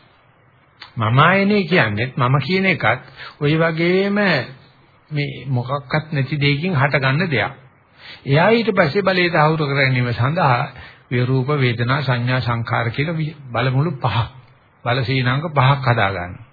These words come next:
ඊට පස්සේ ආහාර ලබා ගැනීම සඳහා රූප රූප, ශබ්ද රූප, ගන්ධ රූප, රස රූප,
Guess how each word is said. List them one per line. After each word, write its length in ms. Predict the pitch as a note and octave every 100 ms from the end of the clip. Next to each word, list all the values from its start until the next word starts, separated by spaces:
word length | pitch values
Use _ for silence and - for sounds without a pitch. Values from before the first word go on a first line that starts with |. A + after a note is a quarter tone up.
| _ _ - - -
ඊට 180 | D3 D3
පස්සේ 260 | D#3+ E3
ආහාර 360 | C3+ B2 C3 D#3
ලබා 260 | D#3+ D#3+ E3
ගැනීම 260 | D#3 C#3
සඳහා 380 | B2 A#2 A#2 D#3+
රූප 240 | D#3 C#3
රූප, 300 | C#3 B2 A#2+ B2+
ශබ්ද 320 | C3+ C#3+ B2+
රූප, 260 | B2+ B2 A#2+
ගන්ධ 340 | D#3 C3 B2+ C3
රූප, 220 | A#2+ A#2
රස 280 | D3+ C#3 C#3
රූප, 240 | B2+ C3